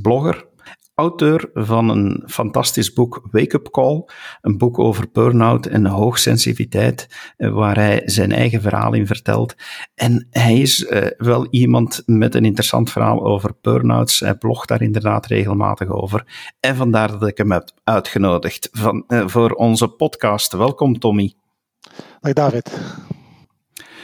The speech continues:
Speaker 1: Even naar je boek. Eh, ik gaf al een korte inleiding, maar misschien kan jij als auteur natuurlijk beter vertellen waar je, waar je boek eigenlijk over gaat en waarom je dat geschreven hebt.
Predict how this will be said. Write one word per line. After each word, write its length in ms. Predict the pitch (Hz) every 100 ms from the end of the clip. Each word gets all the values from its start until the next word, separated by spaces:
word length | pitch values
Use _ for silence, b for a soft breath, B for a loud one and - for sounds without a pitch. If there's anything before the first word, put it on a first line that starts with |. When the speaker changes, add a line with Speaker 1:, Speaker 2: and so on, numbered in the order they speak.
| B - _ _
Speaker 1:
Even 280 | 170 180 175
naar 120 | 170
je 120 | 131
boek. 400 | 107 170 - - 151
Eh, 120 | - 104 -
ik 180 | 117
gaf 220 | - 139 120
al 200 | 113 110
een 200 | 104 -
korte 400 | 135 127 - -
inleiding, 840 | 127 139 139 143 147 156 151 -
maar 300 | - 131 120
misschien 460 | 117 117 131 120 104
kan 200 | - 107
jij 280 | 107 120
als 180 | 123 113
auteur 400 | 107 98 117 123
natuurlijk 440 | 117 113 120 107 98
beter 320 | 110 117 117
vertellen 500 | 110 - 113 110 107
waar 260 | 104 104
je, 160 | 107 -
waar 160 | 107 101
je 140 | 98
boek 220 | - 120
eigenlijk 440 | - 113 117 110 -
over 300 | 110 107 101
gaat 340 | - 110 120
en 360 | 117 107 98 -
waarom 460 | 107 107 101 117 107
je 220 | 113 104
dat 220 | 107 107
geschreven 600 | - - - 107 123 120
hebt. 360 | 98 98 - -